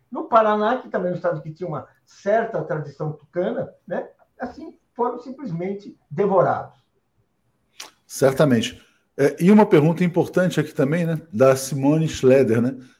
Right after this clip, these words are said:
Speaker 2: "Nada será feito com relação ao sa-, ao assassinato de Paraisópolis? As farsas não podem ser normalizadas. Esse caso tem que ser profundamente investigado." É, Alex, eu vou botar aqui na tela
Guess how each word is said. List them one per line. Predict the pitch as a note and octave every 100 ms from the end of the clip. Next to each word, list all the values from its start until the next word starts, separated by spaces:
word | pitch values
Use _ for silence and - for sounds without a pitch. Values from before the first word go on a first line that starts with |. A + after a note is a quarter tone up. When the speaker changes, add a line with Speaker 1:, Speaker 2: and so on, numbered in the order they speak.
| _
Speaker 2:
"Nada | - G#3 G#3+
será | G3+ F3
feito | C#3 E3 E3
com |
relação | C#3 C#3+ B2+ D3+
ao | C#3
sa-, | -
ao | C3+ C3+
assassinato | B2 - - - B2+ D#3+ C3
de | -
Paraisópolis? | C3+ B2+ G#2+ C#3+ D#3+ - - -
As | B2+ -
farsas | D#3 D#3 - D3
não | D#3 E3+
podem | C#3 C3+ D3
ser | C3 C3+
normalizadas. | C3+ C#3 C#3+ C#3 D3+ B2+ A#2+ B2+ B2 _ _ _ _
Esse | C3+
caso | - C#3 C3+
tem | D#3
que | D#3
ser | - C#3+ C#3+ _ _
profundamente | E3+ D#3+ D#3 D3 A#2+ A#2+ -
investigado." | C3 B2 - F#2+ F2 E2 - - - _ _
É, | E3+ F3+
Alex, | F#3+ A3+ A3
eu | A3+
vou | A3
botar | A#3 G3+ E3+
aqui | C#3 E3
na | D3
tela | A#2 D#3 B2 G#2+ F#2+